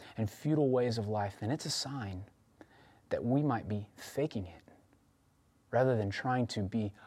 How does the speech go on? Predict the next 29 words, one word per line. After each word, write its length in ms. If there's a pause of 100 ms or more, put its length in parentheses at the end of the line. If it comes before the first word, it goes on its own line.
(140)
holy 500
in 100
all 300
our 120
conduct. 760 (1400)
Final 320
sign 400
that 180 (280)
lets 320
us 120
know 200
if 100
we're 80
faking 380
it 120
is 320 (280)
we 260
are 160
not 340
conducting 520
ourselves 440
with 120
fear. 520 (1600)
Verse 340
seventeen 560
in 80
First 300
Peter 240
one, 340